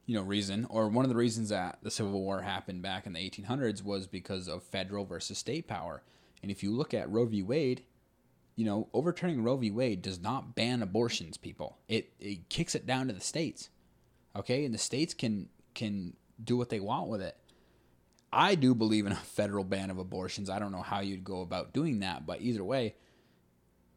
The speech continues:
the left wants to federally enforce your quote unquote right to abortions. Okay? A-, and they're totally, they, they act like they're tolerant.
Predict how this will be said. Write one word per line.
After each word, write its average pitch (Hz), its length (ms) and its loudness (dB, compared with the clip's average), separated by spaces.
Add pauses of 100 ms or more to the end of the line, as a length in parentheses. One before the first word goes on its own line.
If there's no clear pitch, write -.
(520)
the 117 140 -2
left 151 640 -4 (460)
wants 123 420 0
to 113 280 2 (180)
federally 147 580 2
enforce 135 760 2 (480)
your 123 520 2 (480)
quote 127 420 4 (420)
unquote 113 580 2 (100)
right 123 340 -2
to - 140 -4
abortions. - 640 -10 (580)
Okay? 123 440 -2
A-, - 260 -10
and 113 320 0 (220)
they're 117 380 2
totally, 190 640 0
they, 120 140 -2
they 127 180 -2
act 117 300 -4
like 175 120 -6
they're 123 120 0
tolerant. 92 480 -2